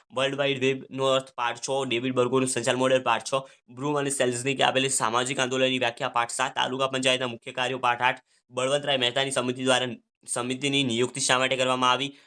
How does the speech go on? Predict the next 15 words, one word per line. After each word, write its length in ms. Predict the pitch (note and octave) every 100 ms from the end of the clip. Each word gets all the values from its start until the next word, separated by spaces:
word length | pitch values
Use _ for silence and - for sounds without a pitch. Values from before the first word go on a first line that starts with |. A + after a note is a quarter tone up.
| _
અ, 180 | A#2 A#2
તો 160 | B2+
પાઠ 260 | B2+ B2 B2
આઠમાં 280 | A#2 B2+ B2+
તમને 180 | C3+ C3+
મળી 180 | C3
જશે. 220 | C3 C3 C3
બાળ 160 | B2
અપરાધીઓ 340 | B2+ B2+ C3 C3
માટે 180 | B2
પ્રોબેશન 420 | B2+ A#2 B2 B2 C3
વ્યવસ્થાનો 440 | B2 B2+ C3 B2+
શું 220 | B2+ C#3
હેતુ 240 | A2+ A2 B2+
છે? 240 | C#3+ C3+